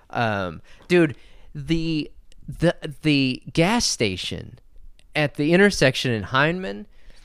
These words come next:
like, that whole intersection buckled, and that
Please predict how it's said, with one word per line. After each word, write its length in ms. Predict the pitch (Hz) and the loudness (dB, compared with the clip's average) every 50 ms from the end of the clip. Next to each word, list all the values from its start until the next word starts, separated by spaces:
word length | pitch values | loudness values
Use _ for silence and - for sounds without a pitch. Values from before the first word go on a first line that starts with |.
| - - - - - - - - - - | -20 -20 -20 -20 -20 -20 -20 -20 -18 -12
like, 300 | - 143 143 131 113 - - - - | -8 -6 -6 -6 -8 -12 -18 -20 -20
that 760 | 127 123 127 120 139 156 180 208 220 196 160 - - - - - - | -20 -18 -8 -4 -2 -2 0 0 -2 -4 -4 -8 -12 -16 -16 -18 -20
whole 600 | - - - - 196 202 202 202 190 185 175 170 - - | -20 -20 -6 -2 -2 0 2 2 2 2 0 -2 0 0
intersection 680 | 170 180 190 175 - - 156 135 - - - 123 110 98 | 2 2 2 2 0 -2 -4 -4 -4 -4 -4 -4 -4 -4
buckled, 680 | 98 104 - - 151 175 - - 110 87 - - - - - - - - - - - - - - - - - | -8 -4 0 2 2 2 0 -4 -6 -8 -6 -8 -8 -8 -8 -8 -8 -10 -12 -14 -16 -16 -16 -18 -18 -8 -4
and 380 | 151 147 143 143 135 139 143 - - - - - | -2 0 0 0 -2 -4 -6 -10 -14 -18 -16 -16
that 460 | - 131 143 143 147 147 139 - - | -8 -6 -4 -4 -2 -4 -4 -6 -8